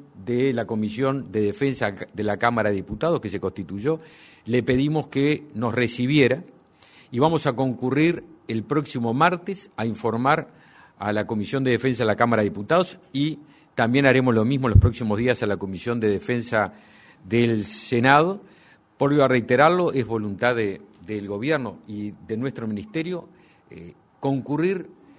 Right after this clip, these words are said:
todas las veces que sea necesario y, y brindar toda la información que los legisladores nos soliciten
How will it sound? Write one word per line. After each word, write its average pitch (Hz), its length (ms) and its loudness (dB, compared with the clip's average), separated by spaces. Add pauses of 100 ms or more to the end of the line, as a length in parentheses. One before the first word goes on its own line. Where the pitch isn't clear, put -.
(360)
todas 202 200 4
las 156 120 2
veces 143 200 -2
que 123 120 -2
sea 123 100 -2
necesario 123 760 -4 (280)
y, 135 400 -4
y 131 160 -6
brindar 135 480 -2
toda 208 260 2
la 175 80 0
información 131 800 -4
que 117 100 -6
los 110 140 -2
legisladores 104 720 -8 (640)
nos 107 180 -6
soliciten 180 680 -4